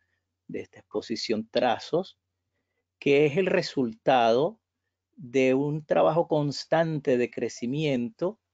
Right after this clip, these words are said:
en una, yo no diría que es propiamente un colectivo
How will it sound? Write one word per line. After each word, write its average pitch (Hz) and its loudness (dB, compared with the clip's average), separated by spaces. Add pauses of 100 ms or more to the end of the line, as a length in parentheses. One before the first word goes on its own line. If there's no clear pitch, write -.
(720)
en 120 -2
una, 123 0 (380)
yo 127 -4
no 127 2
diría 135 2
que 135 -8
es - -18 (300)
propiamente 127 0
un 120 -4
colectivo 123 -2